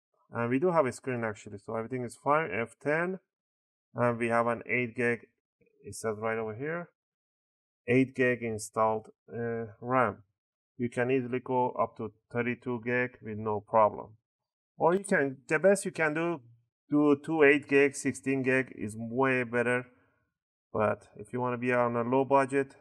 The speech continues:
at least go with a four and four and then power off. And this is how you upgrade your ram for your laptop H P D V four dash four two two four two six six. I hope you guys like this video and helped you guys out.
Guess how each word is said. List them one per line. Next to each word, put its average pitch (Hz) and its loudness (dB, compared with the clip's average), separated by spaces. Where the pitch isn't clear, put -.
at 110 -2
least 117 -6
go 117 -2
with 113 -2
a 110 2
four 120 -2
and 113 0
four 165 -2
and 110 0
then 110 0
power 110 6
off. - -10
And 165 -2
this 202 4
is 220 -2
how 190 4
you 170 2
upgrade 147 2
your 135 0
ram 127 2
for 123 -4
your 113 -4
laptop 117 2
H 117 -4
P 120 -2
D 131 -4
V 139 0
four 123 2
dash 107 -4
four 147 -2
two 139 -4
two 135 -4
four 175 2
two 165 -8
six - -2
six. - -8
I 131 8
hope 147 4
you 156 0
guys 139 4
like 131 6
this 131 -4
video 135 0
and 131 -2
helped 131 -4
you 135 -2
guys 120 0
out. 165 4